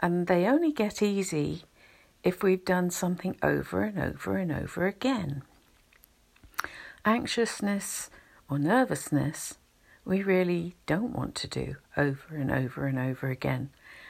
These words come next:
But if we do, it becomes easier. It becomes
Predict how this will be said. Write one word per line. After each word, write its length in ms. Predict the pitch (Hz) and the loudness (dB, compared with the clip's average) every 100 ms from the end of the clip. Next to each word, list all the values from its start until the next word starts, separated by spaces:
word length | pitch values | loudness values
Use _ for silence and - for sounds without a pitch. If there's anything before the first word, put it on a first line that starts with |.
| - _ | -20 _
But 720 | - 170 202 190 127 _ - - | -16 -4 -2 -2 -6 _ -18 -6
if 220 | 156 147 | -4 -4
we 160 | 160 160 | -4 -4
do, 560 | 151 247 311 180 - - - - - - _ | -2 -2 -2 -4 -6 -10 -18 -20 -20 -20 _
it 260 | - 233 - | -2 -2 0
becomes 600 | 226 - 233 220 214 - - | -4 0 2 2 0 -4 -2
easier. 600 | 240 277 - 151 143 139 - - - _ _ _ _ _ _ - _ | 0 0 -2 -2 -2 -4 -10 -20 -20 _ _ _ _ _ _ -20 _
It 160 | - 208 | -6 -4
becomes 640 | 214 - 214 220 214 - | -4 -4 -2 -2 -4 -10